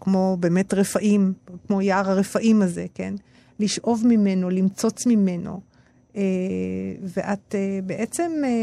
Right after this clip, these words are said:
זה, זה חזק ממך. זה חזק ממך עד כדי כך שאת פתאום, אה, שוכחת שאת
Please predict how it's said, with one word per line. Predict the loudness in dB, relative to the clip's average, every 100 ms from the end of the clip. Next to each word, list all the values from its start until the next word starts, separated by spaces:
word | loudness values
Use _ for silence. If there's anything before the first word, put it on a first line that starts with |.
| -2 -4 -6 -8 -10 -10
זה, | -4 -2 -4 -6
זה | -6
חזק | -4 -2 -2 -2 -2
ממך. | 0 0 -4 -10 -16 _ _ _ _ -8
זה | -4
חזק | 0 0 0 -2
ממך | 0 0 0
עד | -2
כדי | 0 0 0
כך | -2 -4 -4
שאת | -8 -6
פתאום, | -6 -2 2 4 4
אה, | 2 2 0 -2 -4 -4 -6 -8 -14 -18 -20 -18 -8
שוכחת | -4 0 0 0 -2
שאת | -2